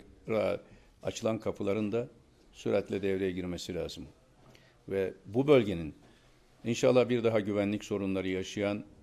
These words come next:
ve güvenlik sebebiyle turizmin, e, akışının engellenmesine de engelle-, e, turizmi engelleyen bir ortamda olmaması, olmayacağı,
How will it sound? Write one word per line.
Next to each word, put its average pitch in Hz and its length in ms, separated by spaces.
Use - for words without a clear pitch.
ve 98 260
güvenlik 107 320
sebebiyle 101 640
turizmin, 107 640
e, 95 220
akışının 101 500
engellenmesine 95 920
de 90 160
engelle-, 95 960
e, 101 80
turizmi 104 400
engelleyen 101 680
bir 104 60
ortamda 98 420
olmaması, 101 500
olmayacağı, 95 580